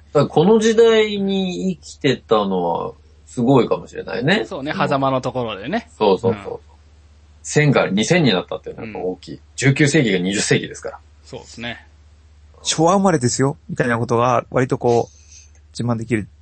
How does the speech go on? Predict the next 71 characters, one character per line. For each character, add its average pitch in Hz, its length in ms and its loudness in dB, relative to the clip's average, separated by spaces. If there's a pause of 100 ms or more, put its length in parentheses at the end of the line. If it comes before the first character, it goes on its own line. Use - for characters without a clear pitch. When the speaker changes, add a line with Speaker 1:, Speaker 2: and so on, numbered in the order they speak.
Speaker 3:
時 107 180 -8
が 92 80 -8
来 - 140 -6
る - 60 -6
か - 80 -10
も - 80 -12
し - 60 -8
れ - 80 -2
な - 60 -2
い。 - 20 -4
Speaker 2:
も 147 160 0
う - 20 0
な、 139 80 -2
Speaker 1:
そ 139 80 0
う 135 60 -2
そ 151 80 2
う - 40 2
そ 196 60 2
う。 214 40 0
Speaker 2:
我 226 220 2
々 233 80 0
が 226 140 4
年 220 280 -6
寄 240 80 0
り 208 120 -4
に 143 60 -4
な 139 120 -2
っ 143 60 -14
た 151 140 -6
ら 113 100 -6
も 107 320 -10
う、 - 40 -20 (100)
昭 156 340 -2
和 180 140 4
生 196 80 2
ま 135 140 4
れ 120 80 -10
っ - 80 -14
つ - 160 -14
っ - 20 -20
た 123 100 -8
ら 113 60 -12
も 120 220 -12
う 110 80 -12
化 - 120 -8
石 196 260 -6
の 208 60 -2
よ 226 120 2
う 214 40 0
に 135 100 -2
扱 - 280 -8
わ 113 60 -10
れ 123 100 -6
る - 60 -2
よ - 60 4
う - 40 2
な - 60 0
Speaker 3:
化 - 80 4
石 - 120 2
の 254 60 6
よ 262 60 6
う - 20 4
に。 - 80 2
Speaker 2:
感 139 100 2
じ 135 100 -6
に 151 60 -2
な 165 60 4
っ - 20 0
て - 120 -2
く - 1700 0
る。 - 60 -6